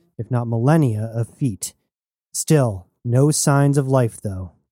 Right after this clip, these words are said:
Wit continued his descent until he came upon two escape pods. Both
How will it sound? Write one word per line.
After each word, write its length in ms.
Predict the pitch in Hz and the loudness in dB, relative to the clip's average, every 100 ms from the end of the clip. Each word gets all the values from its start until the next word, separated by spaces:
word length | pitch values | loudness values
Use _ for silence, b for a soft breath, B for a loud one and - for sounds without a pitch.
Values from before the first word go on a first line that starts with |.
| _ - | _ -2
Wit 340 | 151 156 - | 0 0 -2
continued 580 | - 147 - 180 180 139 | -2 -2 0 2 2 2
his 200 | 113 104 | -2 -6
descent 540 | - 110 - 147 147 - _ _ _ | -8 -6 -2 0 -2 -6 _ _ _
until 280 | 160 - 180 | -4 2 2
he 100 | 190 | 2
came 220 | - 170 | 2 2
upon 420 | 165 - 151 147 | 2 0 0 0
two 400 | 139 - 175 190 | -2 0 0 0
escape 480 | 160 - - 165 - | -2 -8 -4 -6 -6
pods. 560 | - 101 87 85 - - _ _ _ _ _ | -10 -12 -12 _ -14 -14 _ _ _ _ _
Both 400 | 131 151 160 - | 0 2 2 -2